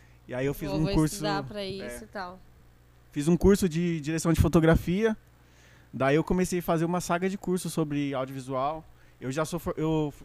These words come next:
Speaker 1: sou formado em web design também, então, tipo, eu já cons-, já, já mexia um pouco com, com design, com,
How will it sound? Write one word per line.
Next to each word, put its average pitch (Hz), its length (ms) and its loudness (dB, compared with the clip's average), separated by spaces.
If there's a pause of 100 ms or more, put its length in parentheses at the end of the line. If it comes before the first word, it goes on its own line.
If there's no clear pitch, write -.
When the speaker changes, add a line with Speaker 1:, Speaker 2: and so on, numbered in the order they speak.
(140)
Speaker 1:
sou 160 80 -18
formado 151 440 -16
em 160 300 -8
web 151 220 -4
design 151 400 0
também, 151 400 -4 (340)
então, 151 320 -4
tipo, 160 380 -6
eu 151 60 -4
já 147 160 -4
cons-, - 320 -12
já, 147 280 -4
já 135 160 -2
mexia 165 280 -6
um 180 40 -6
pouco - 300 -8
com, 139 580 -6
com 180 120 -4
design, 135 720 4 (480)
com, 123 680 -8